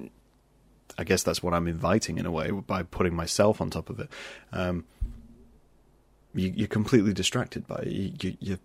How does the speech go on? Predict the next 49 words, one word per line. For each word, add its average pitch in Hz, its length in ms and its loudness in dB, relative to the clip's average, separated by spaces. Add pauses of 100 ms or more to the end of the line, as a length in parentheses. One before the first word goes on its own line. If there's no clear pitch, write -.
(120)
there's 95 180 -6
this 95 220 -2
weird, 110 480 4
why 120 220 8
does 127 160 4
this 123 100 2
potato 107 460 4
have 107 220 4
so 110 180 6
many 107 200 8
eyes? 113 460 2 (380)
Because - 220 -4
potatoes - 340 -6
have - 120 -4
eyes, 73 220 -4
by - 140 -10
the - 80 -12
way. 80 140 -6
That's - 200 -14
why - 80 -12 (100)
potatoes - 280 -18
have - 220 -20 (500)
eyes. - 120 2
<laughs> - 560 -12
Why - 140 -8
does 135 120 10
it 123 40 6
have 101 100 0
tentacles? - 360 0
It 113 120 2
doesn't 127 200 4
have 90 120 -2
tentacles. 95 500 -2 (280)
It 92 100 0
has 95 180 0
roots 98 380 0
because - 320 -4
potatoes 87 560 0
are 90 140 -2
roots. 98 340 -6
He's 98 160 -8
a, - 100 -12 (140)
he's 98 140 -6
a - 40 -12
kind 101 300 -2
of 98 60 0
a 98 40 -2
seed 104 280 0
potato. - 320 -8